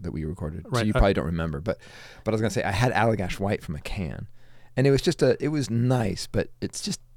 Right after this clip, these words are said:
Speaker 1: not the same as
Speaker 2: Yeah.
Speaker 1: being able to decant.
Speaker 2: There are some beers that require better treatment, for sure.
Speaker 1: Well, uh, particularly the aromatic beers. That's
Speaker 2: Yeah.
Speaker 1: where I'm going.
Speaker 2: Yeah.
Speaker 1: So particularly aromatic beers, that's the one thing you really lose. And it's true in a bottle as well, although a bottle somehow is a slightly more elegant way to <laughs> drink a beer, I think.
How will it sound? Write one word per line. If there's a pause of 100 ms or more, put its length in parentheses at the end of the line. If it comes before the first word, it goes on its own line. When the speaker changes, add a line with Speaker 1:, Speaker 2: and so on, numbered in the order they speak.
(260)
Speaker 1:
not
the
same (360)
as (140)
Speaker 2:
Yeah.
Speaker 1:
being
able
to
decant. (340)
Speaker 2:
There
are
some
beers
that
require (480)
better
treatment, (160)
for
sure. (220)
Speaker 1:
Well,
uh,
particularly
the
aromatic
beers.
That's
Speaker 2:
Yeah.
Speaker 1:
where
I'm
going.
Speaker 2:
Yeah.
Speaker 1:
So
particularly
aromatic
beers,
that's
the
one
thing
you
really
lose.
And
it's
true
in
a
bottle
as
well,
although
a
bottle
somehow
is
a
slightly
more
elegant
way
to
<laughs>
drink
a
beer,
I
think.